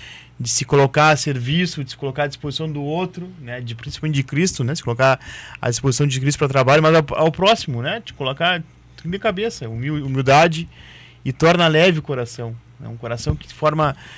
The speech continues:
que se torne leve, que se torne puro pra poder estar a serviço do Cristo, um cora-, um coração que procura as coisas boas, que tenta tirar as mazelas, tenta tirar as maldades nesse tempo de quaresma, que aí é pra isso que, é isso que a gente tem que fazer esses quarenta dias, pra ter um coração leve,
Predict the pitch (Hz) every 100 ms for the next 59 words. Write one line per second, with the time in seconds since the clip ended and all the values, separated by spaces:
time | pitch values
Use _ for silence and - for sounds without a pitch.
0 | - - - - 156 165 151 143 170 160
1 | 113 - 143 143 143 - 170 202 202 160
2 | - 147 147 139 147 143 139 - - -
3 | - 131 147 135 160 - 135 120 147 160
4 | 156 131 135 131 131 135 131 151 143 143
5 | 139 165 160 - 147 139 123 147 175 170
6 | 156 - 131 151 156 139 - - - -
7 | 147 160 175 151 139 127 160 170 143 -
8 | 156 - - 147 143 143 139 165 151 139
9 | 165 185 - 160 - 139 147 127 143 139
10 | 127 120 123 120 123 120 - - - -
11 | - - 104 135 - 139 147 135 135 -
12 | 127 139 135 117 131 160 160 - - -
13 | - - 135 151 156 160 151 147 170 165
14 | 156 180 156 113